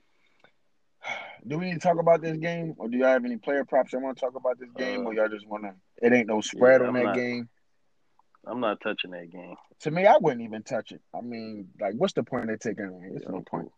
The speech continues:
Speaker 3: cool.
Speaker 1: Uh, there's no point in touching that game. Um, the Sunday night game, we got the Chicago Bears playing the Green Bay Packers. Green Bay is favored by eight and a half.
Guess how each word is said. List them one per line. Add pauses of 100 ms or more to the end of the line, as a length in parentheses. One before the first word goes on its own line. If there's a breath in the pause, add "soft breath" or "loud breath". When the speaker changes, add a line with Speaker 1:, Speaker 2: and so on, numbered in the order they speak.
(3500)
Speaker 3:
cool.
Speaker 1:
Uh,
there's
no
point
in
touching
that
game. (1120 loud breath)
Um, (1120)
the
Sunday
night
game, (520)
we
got
the
Chicago
Bears
playing
the
Green
Bay
Packers.
Green
Bay
is
favored
by (120)
eight
and
a
half.